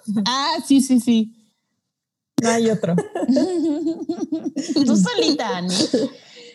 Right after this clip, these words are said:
Speaker 2: Oigan. <laughs> Saben que yo, yo amo mi ranchito. Oigan, esta parte se me hace muy triste.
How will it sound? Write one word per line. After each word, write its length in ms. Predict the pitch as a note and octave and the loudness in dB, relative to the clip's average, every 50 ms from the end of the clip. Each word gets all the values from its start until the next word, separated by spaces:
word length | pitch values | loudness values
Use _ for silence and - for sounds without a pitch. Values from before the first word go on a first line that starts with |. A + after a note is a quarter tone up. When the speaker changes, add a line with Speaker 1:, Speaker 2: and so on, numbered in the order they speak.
| _ - A4+ A#4 G#4+ G4+ - - _ | _ -6 -4 -4 -4 -6 -10 -8 _
Speaker 2:
Oigan. 380 | D4+ C#4+ C#4+ C#4+ C#4 C#4 B3+ A#3+ D4 | 0 2 2 2 2 0 0 -2 -2
<laughs> 60 | - - - E4 - D4 C#4 A3+ F4+ - G#4 E4+ - - D4+ - E4+ E4+ - - _ _ - - _ _ - - - - - - - - - - - G#4 G#4+ F#4+ F4+ - _ _ _ _ - - | -2 0 -2 0 0 0 0 0 -2 -4 -8 -8 -8 -10 -10 -10 -12 -14 -16 -20 _ _ -20 -20 _ _ -18 -18 -18 -18 -20 -20 -20 -20 -12 -8 -6 -4 -4 -6 -8 -12 _ _ _ _ -20 -20
Saben 420 | - - - A#3+ A3 A#3+ C#4 D#4 | -10 -6 -2 -2 0 0 -2 -2
que 160 | - D#4 A#3+ | -2 0 0
yo, 260 | A3 G#3+ G3+ G3+ F#3+ - | 2 2 2 0 0 0
yo 200 | - G#3 G3+ G3 | 0 0 2 2
amo 180 | G3 G3 G3+ | 2 2 2
mi 120 | G3+ G#3 F#3+ | 2 2 2
ranchito. 420 | F#3 F#3+ F3+ F#3 - - - - - - A#3 - - G#3 - - - - | 2 0 0 0 -2 -4 -8 -8 -8 -8 -8 -6 -8 -10 -10 -10 -8 -6
Oigan, 260 | A#3 A#3+ A#3+ A#3+ A#3 | -4 -2 -2 -2 -2
esta 280 | A#3+ A#3 A#3 - C4 C4 | -2 -4 -4 -6 -6 -4
parte 540 | C4+ C4+ C4 C4 - - C#4 C#4 C#4+ D#4 - _ _ _ _ _ _ _ _ _ _ | -2 -4 -4 -4 -2 -2 -2 -2 -2 -4 -6 _ _ _ _ _ _ _ _ _ _
se 140 | - - C4 | -6 -4 -2
me 100 | B3+ B3 | 0 -2
hace 140 | B3 A#3+ C#4+ | 0 0 0
muy 220 | D4 D#4 D#4 C#4 | 0 0 -2 -2
triste. 880 | A#3+ G3 A3+ C4+ C4+ C4+ C4+ C4+ - - C4 B3 A#3 G#3+ G3+ F#3 F3 - | 0 0 0 2 2 0 -2 -4 -4 -2 0 0 2 0 0 -2 -2 -2